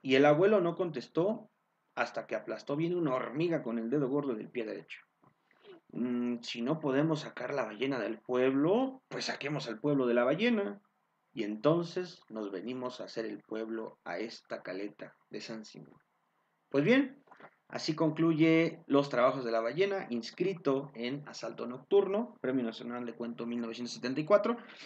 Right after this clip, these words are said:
Y lo que podemos comprender del texto del maestro Heraclio Cepeda es, cuando algunos problemas van creciendo y van creciendo,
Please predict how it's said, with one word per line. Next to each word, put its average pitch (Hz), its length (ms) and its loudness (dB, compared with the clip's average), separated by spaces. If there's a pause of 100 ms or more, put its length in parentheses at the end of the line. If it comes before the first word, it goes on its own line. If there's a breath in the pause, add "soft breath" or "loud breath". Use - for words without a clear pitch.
(180 loud breath)
Y - 60 0
lo 202 80 8
que 208 100 0
podemos 311 320 8
comprender 202 680 4
del 147 240 2
texto 185 320 2
del 151 140 4
maestro 151 420 0
Heraclio 151 300 2
Cepeda 139 500 2
es, 131 300 -2 (480 soft breath)
cuando 170 560 8
algunos 208 440 4
problemas 151 680 0 (640)
van 165 300 0
creciendo 113 520 -6
y 107 60 -6
van 135 160 -4
creciendo, 120 640 -10